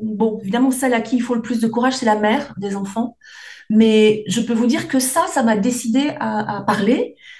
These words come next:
euh, à médiatiser, parce qu'il faut comprendre que la majorité des médecins ne, ne parlent pas de leur condamnation. Ils ont honte de leur condamnation. Euh, mais là, je me suis dit, « Non, c'est, c'est pas possible, c'est pas possible. Je, je, je,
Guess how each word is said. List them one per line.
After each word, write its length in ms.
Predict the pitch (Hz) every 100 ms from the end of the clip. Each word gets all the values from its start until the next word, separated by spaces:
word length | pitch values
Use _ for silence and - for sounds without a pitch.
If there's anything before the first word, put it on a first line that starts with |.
| - -
euh, 500 | 196 196 190 190 190 180 202
à 80 |
médiatiser, 540 | 196 208 220 220 254 349
parce 160 | 262
qu'il 360 | - 214 214 226
faut 120 | 269
comprendre 340 | 269 262 349 -
que 80 |
la 140 | 254 233
majorité 540 | 262 277 277 269 285
des 120 | 240
médecins 540 | 233 233 - 285 294 226
ne, 120 | 220
ne 180 | 214 214
parlent 320 | 240 240 240
pas 140 | 294 277
de 60 |
leur 160 | 196 -
condamnation. 640 | 190 180 175 175 - 175 - - -
Ils 160 | 226 254
ont 100 | 254
honte 300 | 277 285 -
de 60 | 185
leur 200 | 170 -
condamnation. 560 | 185 185 185 180 - 170 _ _ - - - - -
Euh, 180 | 180 -
mais 140 | 226 254
là, 140 | 339
je 60 | 277
me 40 |
suis 140 | 254 262
dit, « 100 | 302
Non, 120 | 277
c'est, 120 | 277 - 131
c'est 120 | 139
pas 80 | 143
possible, 440 | 147 - 359 294 -
c'est 160 | - -
pas 100 | 180
possible. 520 | 226 349 359 254 -
Je, 300 | - 190 190
je, 320 | 196 202 185
je, 360 | 185 185 190